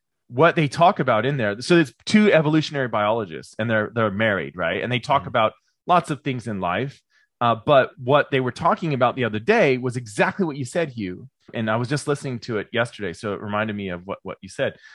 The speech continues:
Speaker 1: What he was saying was, Brett is his name, Brett, uh, Brett Weinstein.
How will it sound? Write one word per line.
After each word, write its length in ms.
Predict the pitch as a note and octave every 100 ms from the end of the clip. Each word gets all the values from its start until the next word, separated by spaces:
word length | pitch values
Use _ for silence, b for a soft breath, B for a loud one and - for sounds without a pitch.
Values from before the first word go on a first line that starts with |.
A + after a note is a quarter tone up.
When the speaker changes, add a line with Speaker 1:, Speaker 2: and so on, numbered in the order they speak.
| B B
Speaker 1:
What 180 | - E3
he 140 | D#3+ F#3+
was 140 | D#3+
saying 300 | - F3 D3+
was, 300 | A#2+ G#2 G2+ - A#2+ -
Brett 300 | - D#3 C#3 -
is 120 | A2+
his 160 | G#2 G2
name, 260 | G2 F#2 F#2+
Brett, 220 | A#2+ A#2 -
uh, 220 | G2+ G2 G2+ _
Brett 240 | C3 A#2+
Weinstein. 720 | A2+ G#2 A2 A2+ - F2 E2+